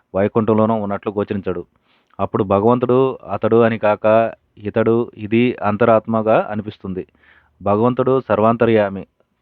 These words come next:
తనను అన్వేషించే వారికి భగవంతుడు గోచరిస్తాడు. తొమ్మిది వందల నలభై ఆరు. నీట ముంచిన కడవకు లోపల బయట నీరు ఉంటుంది. అలాగే భగవంతుడిలో లయమైన జీవుడికి బాహ్యాంతరాల్లో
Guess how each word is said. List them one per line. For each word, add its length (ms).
తనను 380
అన్వేషించే 560
వారికి 500
భగవంతుడు 600
గోచరిస్తాడు. 760
తొమ్మిది 220
వందల 100
నలభై 200
ఆరు. 240
నీట 260
ముంచిన 720
కడవకు 720
లోపల 380
బయట 280
నీరు 300
ఉంటుంది. 400
అలాగే 400
భగవంతుడిలో 640
లయమైన 440
జీవుడికి 560
బాహ్యాంతరాల్లో 920